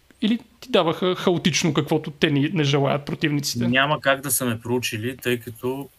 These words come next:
Speaker 2: се снима един месец преди излъчване
Speaker 1: Да.
Speaker 2: и никой не ме знае реално тогава, от тези, които се явяват, какъв съм. И що съм, просто научават в началото бекстейджа колко победи съм направил и това е.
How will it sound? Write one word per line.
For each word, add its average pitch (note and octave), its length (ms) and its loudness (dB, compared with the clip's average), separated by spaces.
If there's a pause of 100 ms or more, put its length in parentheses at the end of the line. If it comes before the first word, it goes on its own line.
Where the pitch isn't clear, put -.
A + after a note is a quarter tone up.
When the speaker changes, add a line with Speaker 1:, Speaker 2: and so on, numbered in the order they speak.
(500)
Speaker 2:
се - 180 -6
снима B2+ 640 0
един B2 260 0
месец A#2 360 -2
преди A2 360 -10
излъчване G#2 720 -10
Speaker 1:
Да. D3+ 260 -6 (120)
Speaker 2:
и C3+ 300 -8
никой B2+ 300 -8
не B2 60 -6
ме B2 100 -2
знае A#2 440 -4 (140)
реално F#2+ 360 -10
тогава, G2+ 360 -6 (360)
от - 60 -20 (100)
тези, G#2 200 -8
които - 260 -16
се - 140 -8
явяват, G2+ 380 -6 (840)
какъв A#2+ 280 -6
съм. G#2 180 0
И G2+ 40 -10
що D3+ 160 -6
съм, B2 200 -6
просто C3 320 -6
научават A#2 720 2
в G2+ 160 -10 (440)
началото G#2 540 -4
бекстейджа A2 480 -8
колко G#2+ 280 -10
победи G2 380 -8
съм F2+ 260 -8
направил G#2+ 540 -10
и D#3+ 100 -10
това - 200 -16
е. - 80 -18